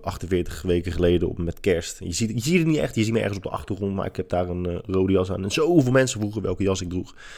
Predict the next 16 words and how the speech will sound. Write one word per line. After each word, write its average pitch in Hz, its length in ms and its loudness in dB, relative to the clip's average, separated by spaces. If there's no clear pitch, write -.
Ja, 101 80 -2
het 95 100 2
was 95 120 -2
een 90 200 -2
Hugo 87 200 0
Boss 92 200 2
jas. - 420 -4
Echt, - 240 -14
eh, - 80 -8
super, 78 440 -6
super - 260 -8
mooi. 85 180 -6
"Kijk, 98 220 2
hier 92 100 2
staat 95 300 4
hij." 98 120 -6